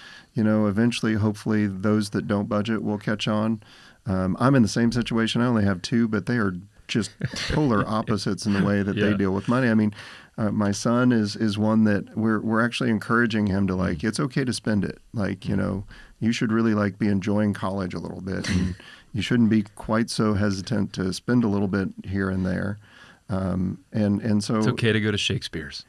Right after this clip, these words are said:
Speaker 1: It's okay to
Speaker 2: <laughs>
Speaker 1: grab it. Yeah, please, you know, en-, enjoy life a little bit.
Speaker 2: That's right.
Speaker 1: Like, it's not supposed to be miserable. As long as you've got a budget and you
Speaker 2: Mm.
Speaker 1: know where the money's going,
Speaker 2: Mm.
Speaker 1: you're in, you're in control and in charge of it.
Speaker 2: Mm.
Speaker 1: And it's quite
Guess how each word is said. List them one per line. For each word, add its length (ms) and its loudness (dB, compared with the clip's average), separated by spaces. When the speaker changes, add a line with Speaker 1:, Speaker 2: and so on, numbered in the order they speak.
Speaker 1:
It's 160 -2
okay 260 2
to 420 2
Speaker 2:
<laughs> 120 -6
Speaker 1:
grab 280 0
it. 60 -2
Yeah, 300 0
please, 340 0
you 120 4
know, 260 2
en-, 180 4
enjoy 440 2
life 260 0
a 60 -2
little 280 0
bit. 200 -2
Speaker 2:
That's 160 -6
right. 100 -4
Speaker 1:
Like, 140 -6
it's 180 -6
not 160 -2
supposed 380 -4
to 40 -18
be 140 -2
miserable. 560 -2
As 100 -2
long 160 0
as 100 0
you've 120 -2
got 160 -2
a 60 0
budget 400 0
and 100 -2
you 80 4
Speaker 2:
Mm. 40 4
Speaker 1:
know 120 4
where 160 2
the 60 2
money's 360 2
going, 580 0
Speaker 2:
Mm. 240 -4
Speaker 1:
you're 200 4
in, 220 4
you're 160 0
in 80 2
control 420 0
and 80 2
in 200 0
charge 340 -2
of 80 -4
it. 220 -2
Speaker 2:
Mm. 220 -8
Speaker 1:
And 240 4
it's 160 0
quite 360 0